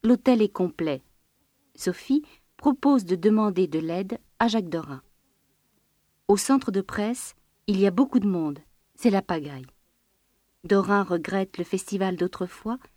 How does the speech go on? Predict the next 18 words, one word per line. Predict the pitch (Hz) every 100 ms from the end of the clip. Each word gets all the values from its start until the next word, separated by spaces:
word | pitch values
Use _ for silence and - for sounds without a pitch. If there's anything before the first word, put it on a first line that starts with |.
| _ _ _ _
quand | 214 220
il | 220
n'y | 240
avait | 220 180
pas | - 196
les | 196 175 180
équipes | - - 180 - -
de | 190
télévision. | 208 190 170 160 131 135 123 _ _ _ _ _ _ _ _ _ _ -
Tous | 269
les | 233
journalistes | 214 233 226 208 214 - - -
se | 214
connaissaient | - 202 180 196
plus | 190 180 156
ou |
moins. | 165 147 131 _ _ _ _ _ _ _ _ _ -
Dorin | 202 233 254